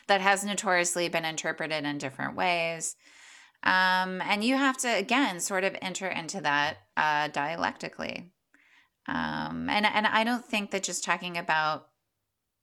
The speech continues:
facts is, is gonna help you. Is, it's not, it's just, it's just not gonna help you get very far.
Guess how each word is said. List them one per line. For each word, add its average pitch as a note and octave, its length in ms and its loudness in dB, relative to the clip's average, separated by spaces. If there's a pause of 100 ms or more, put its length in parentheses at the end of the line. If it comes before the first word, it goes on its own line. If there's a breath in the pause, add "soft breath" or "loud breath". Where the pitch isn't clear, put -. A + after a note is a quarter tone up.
(600)
facts E3 640 0
is, D3+ 220 -8
is D#3+ 220 -10
gonna D3+ 240 -8
help D3 280 -12
you. - 180 -12 (260)
Is, E3+ 160 -10
it's - 180 -8
not, G#3 220 -2
it's F#3 120 -4
just, G3+ 200 -6
it's - 180 -6
just - 180 -6
not G3 240 -2
gonna F3+ 200 -4
help D#3 260 -4
you D3+ 140 -6
get D3 260 -6
very - 260 -6
far. - 520 -2